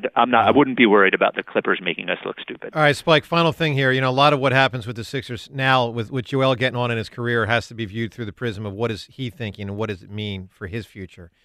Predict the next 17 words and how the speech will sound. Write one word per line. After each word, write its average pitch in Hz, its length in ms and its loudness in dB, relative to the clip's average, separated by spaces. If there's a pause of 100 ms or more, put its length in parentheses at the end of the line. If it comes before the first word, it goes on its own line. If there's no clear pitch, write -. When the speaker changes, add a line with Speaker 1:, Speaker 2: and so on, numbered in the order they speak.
(840)
Speaker 2:
Your 156 200 4
Speaker 1:
For 143 100 6
Speaker 2:
gut, 175 180 4
Speaker 1:
Joel? 143 220 0
Speaker 2:
yeah, 170 220 4
your 170 260 4
gut 190 280 4
feeling 151 520 -2
of 123 180 -4
Joel's 135 460 0
reaction 123 440 0
to 117 60 -4
this 117 220 -2
and 120 100 -10
what 123 120 -2
it 120 80 -6
means 117 460 -6